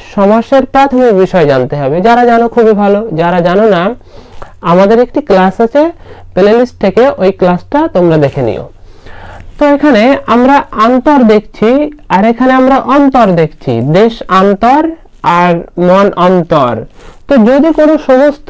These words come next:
পদের শেষে এই আন্তর বা অন্তর থাকে, তাহলে সেটা একশো ভাগ নিত্য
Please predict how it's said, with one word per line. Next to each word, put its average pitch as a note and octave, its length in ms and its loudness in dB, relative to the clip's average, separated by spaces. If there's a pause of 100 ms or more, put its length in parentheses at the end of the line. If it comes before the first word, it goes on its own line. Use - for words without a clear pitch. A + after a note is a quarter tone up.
(140)
পদের E3 380 2 (240)
শেষে B3+ 480 -2 (600)
এই F#3+ 80 2 (200)
আন্তর A3+ 400 0 (140)
বা A#3+ 100 2 (220)
অন্তর A3 400 2 (180)
থাকে, F#3+ 340 0 (640)
তাহলে A3 320 2 (140)
সেটা G3+ 240 2 (380)
একশো - 340 -4 (120)
ভাগ F3+ 200 2 (340)
নিত্য F#3 180 -2